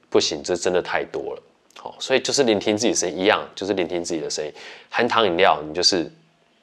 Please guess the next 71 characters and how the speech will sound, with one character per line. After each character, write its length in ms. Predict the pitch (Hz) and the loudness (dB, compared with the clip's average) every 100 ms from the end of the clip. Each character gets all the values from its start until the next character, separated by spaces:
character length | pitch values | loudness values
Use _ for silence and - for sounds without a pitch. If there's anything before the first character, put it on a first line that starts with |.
| _ _ - | _ _ 4
偶 200 | 147 170 | 8 8
尔 100 | 110 | 8
为 180 | 101 101 | 6 4
之， 340 | - 104 104 104 | 2 0 0 -4
吼， 180 | 95 87 | -2 0
你 80 | |
觉 80 | 85 | 2
得 60 | 101 | 0
开 240 | - 107 | 2 0
心， 220 | 101 98 120 | 2 0 2
但 140 | 135 | 2
你 80 | 101 | 2
自 160 | - | 2
己 80 | 117 | 4
会 120 | 123 | 4
知 160 | 117 123 | 4 6
道 160 | 120 107 | 6 6
说， 200 | 110 104 - - _ | 4 4 -8 -20 _
我 180 | - 90 | -8 -6
其 160 | - 107 | -2 0
实 40 | |
只 120 | 95 | 0
能 100 | 82 | 0
喝 100 | 80 | 2
一 60 | 87 | 0
点 180 | 80 76 | 0 -6
点， 220 | 76 - - | -6 -8 -14
吼， 200 | - 80 | -8 -4
你 60 | 82 | 0
的 60 | |
身 200 | - 107 | 2 2
体 80 | - | 2
会 80 | 87 | 4
告 120 | 92 | 4
诉 120 | 87 | 2
你 80 | 78 | -2
说， 120 | 80 | -4
我， 160 | 73 85 | -4 -6
我， 200 | 65 175 | -6 -8
我， 120 | 87 - - | -10 -14 -8
我 120 | 95 | -6
不 100 | 127 | -2
需 120 | 131 | 0
要 40 | 123 | 0
这 80 | |
么 80 | 131 | 0
多， 220 | 110 107 107 | 4 2 2
吼， 160 | - - | -8 -4
给 100 | - | 4
我 100 | 120 | 6
一 40 | 127 | 6
点， 200 | 117 90 - - - _ _ | 4 2 -2 -18 -18 _ _
好， 200 | - - | -6 -2
我 80 | 113 | 2
还 160 | - | 2
可 140 | 127 147 | 4 2
以 40 | |
接 140 | 123 117 | 4 4
受， 240 | 120 95 | 6 4
但 240 | 127 123 | 4 2
太 160 | 101 123 | 2 0
多 160 | 107 98 | 4 2
就 120 | 95 | 2
不 120 | - | -2
要 200 | 80 73 | -2 -2
了， 100 | - - - | -4 -14 -18
吼。 160 | - - _ _ - | -18 -20 _ _ -8
糖， 320 | - 95 95 | -2 -2 -2
糖 220 | - 123 | -2 2
分， 200 | 165 87 - | 2 2 -6
吼， 160 | - | -12